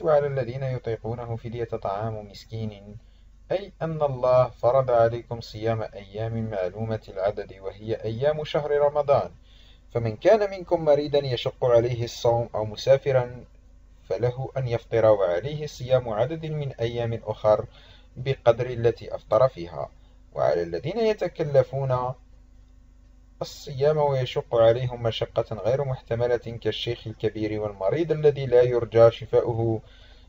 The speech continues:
فدية عن كل يوم يفطره وهي طعام مسكين، فمن زاد في قدر الفدية تبرعاً منه فهو خير له، وصيامكم خير لكم من تحمل المشقة من إعطاء الفدية،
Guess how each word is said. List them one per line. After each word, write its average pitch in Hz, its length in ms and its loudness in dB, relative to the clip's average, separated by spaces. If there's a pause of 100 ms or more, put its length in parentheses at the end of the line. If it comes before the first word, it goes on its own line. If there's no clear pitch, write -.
(220)
فدية 147 400 2
عن 123 300 -2
كل 117 260 -6
يوم 110 260 2
يفطره 113 800 0 (380)
وهي 113 880 2 (160)
طعام 104 460 0
مسكين، 87 500 -14 (400)
فمن 90 240 -10
زاد 165 360 2
في 175 160 -6
قدر 147 300 2
الفدية 127 500 -4
تبرعاً 113 520 4
منه 151 340 -4
فهو 147 300 2
خير 123 280 -4
له، 120 200 0
وصيامكم 113 760 0
خير 147 340 -2
لكم 151 280 0
من 135 160 -4
تحمل 123 420 -6
المشقة 117 680 -4
من 107 200 -8
إعطاء 98 360 2
الفدية، 85 480 -6